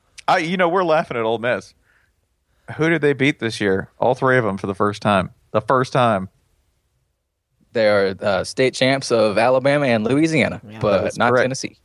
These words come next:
Speaker 1: They beat L S U,
Speaker 3: <laughs>
Speaker 1: they beat Auburn, and they beat Alabama, which is unheard of territory for Ole Miss. So,
Speaker 3: But they lost to the best two teams in the S E C East.
Speaker 1: what I'm saying is that you're a little less sick, Ole Miss.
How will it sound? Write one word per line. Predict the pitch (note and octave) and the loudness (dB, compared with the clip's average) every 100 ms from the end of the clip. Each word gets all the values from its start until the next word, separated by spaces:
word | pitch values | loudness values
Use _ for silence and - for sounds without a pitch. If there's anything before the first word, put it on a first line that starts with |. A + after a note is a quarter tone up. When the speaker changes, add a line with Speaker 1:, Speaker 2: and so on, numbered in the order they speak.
| _ - | _ -6
Speaker 1:
They | G2+ F#2+ | -2 0
beat | G2+ F#2+ | 0 0
L | F#2+ F#2+ | 0 2
S | F#2+ F#2 | 2 2
U, | F3+ - - - - | -2 -4 -14 -18 -18
Speaker 3:
<laughs> | - A3 F3 | -20 -20 -4
Speaker 1:
they | F#2+ F#2 | 0 2
beat | G2 F#2+ - | 2 0 0
Auburn, | G#2+ C3+ F3 - - D#3 C3 - | 0 0 -4 -6 -16 -18 -18 -10
and | F2+ F#2 | -8 0
they | F#2+ | 0
beat | A2+ A#2 A#2+ - | 0 -2 -2 0
Alabama, | G2+ A2+ A2 G2 F#2 F2 - _ _ - | 0 0 0 0 0 -4 -10 _ _ -6
which | A#2 | 0
is | C3 B2+ | 0 2
unheard | C#3 C#3+ - F3 F#3 | 0 0 0 2 2
of | F3+ E3 | 2 0
territory | - D#3+ E3+ D#3 C#3+ A#2+ A#2 | 0 0 0 -2 -2 -2 -2
for | A#2 A2+ | -2 0
Ole | A2+ | 0
Miss. | A2+ F#2 - _ _ _ _ - _ _ _ _ _ _ | 0 -2 -4 _ _ _ _ -20 _ _ _ _ _ _
So, | - A#2+ G#2+ G#2+ - - | -2 2 2 -2 -12 -20
Speaker 3:
But | D3+ | -14
they | D#3 | -8
lost | F#3 A#3+ - | -2 -2 -4
to | F#3+ | -8
the | |
best | F#3 A3+ - | -4 -6 -6
two | A3 | -6
teams | A#3 G#3+ G#3 | -4 -4 -4
in | |
the | D3+ | -6
S | E3+ G3 | -6 -6
E | F#3 | -6
C | G3+ | -6
East. | D3+ G#2+ - - - _ - | -8 -10 -14 -16 -20 _ -16
Speaker 1:
what | - A#2+ | -2 0
I'm | A#2+ | 2
saying | C#3 A#2 | 0 0
is | G#2+ | -2
that | A#2 | -4
you're | G#2+ | -2
a | G2+ | -2
little | G#2+ G2+ | -2 -2
less | G2 F#2+ | 0 0
sick, | - F#2+ F2+ | 2 -2 0
Ole | E2 | -4
Miss. | E2 D#2 - - | -4 -8 -8 -14